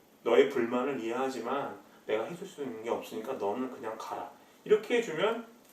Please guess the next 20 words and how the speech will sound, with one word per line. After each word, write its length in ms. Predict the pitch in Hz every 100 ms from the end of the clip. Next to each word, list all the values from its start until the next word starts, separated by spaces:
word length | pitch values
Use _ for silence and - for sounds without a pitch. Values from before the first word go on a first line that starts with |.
| - - - - -
이직할 340 | - - 190
수밖에 320 | - - -
없어요. 300 | - - - - - - - _ - - - _ _ _ -
자, 280 | - - - - - - -
그래서 680 | 143 139 175 127 - - - - - - - _ - - -
세 180 | - 170
번째, 440 | 165 139 120 - - -
구성원들의 560 | 143 196 202 202 190 165
욕구 260 | 117 147 143
충족과 460 | - 143 123 131
목표 960 | 123 120 - - - - - - 175 160
달성 400 | 127 - 123 120
사이에 280 | 110 120
어떤 440 | 107 98 - 123 117
교환 220 | 104 101
관계가 300 | 95 95 98
성립하는지 880 | 95 120 117 107 101 101 160 202 214 - - - - - - -
명확하게 560 | 98 104 - - - -
제시해야 440 | - 87 - -
된다. 260 | - -